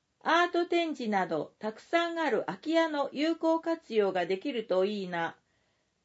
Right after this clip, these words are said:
路地の案内板を作って散策を楽しめるようにできたら。B、文化継承。古き岩倉を未来へ。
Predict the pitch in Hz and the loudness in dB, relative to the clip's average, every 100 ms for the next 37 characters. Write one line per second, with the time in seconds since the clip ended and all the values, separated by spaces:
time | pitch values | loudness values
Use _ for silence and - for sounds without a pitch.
0 | _ - 320 330 302 247 190 269 302 294 | _ 2 2 4 0 0 4 2 2 0
1 | 285 262 247 240 233 - - 214 - 175 | 0 0 0 -2 -4 -6 -4 -4 0 0
2 | 151 - _ _ - 330 330 320 311 294 | 0 -6 _ _ -2 0 2 0 2 2
3 | 277 277 254 294 311 330 320 247 214 208 | 2 2 -4 -4 -6 -4 -4 -2 2 4
4 | 190 180 185 185 - 180 160 151 - _ | 2 -2 -2 -2 -4 -2 0 0 -4 _
5 | _ _ _ _ _ _ _ _ _ _ | _ _ _ _ _ _ _ _ _ _
6 | _ _ _ _ _ _ 208 262 202 - | _ _ _ _ _ _ -4 -2 -2 -8
7 | _ _ _ _ _ _ _ - 262 349 | _ _ _ _ _ _ _ -4 0 0
8 | 339 269 262 269 254 262 - 226 214 202 | 2 0 2 2 2 0 0 2 2 0
9 | - _ _ _ _ _ _ _ _ 349 | -4 _ _ _ _ _ _ _ _ 2
10 | 339 330 208 180 196 247 311 320 302 277 | 2 0 -6 -6 2 4 4 0 0 4
11 | 254 233 - 220 311 330 262 214 170 165 | 4 2 -2 -4 0 2 2 0 2 0
12 | - | 0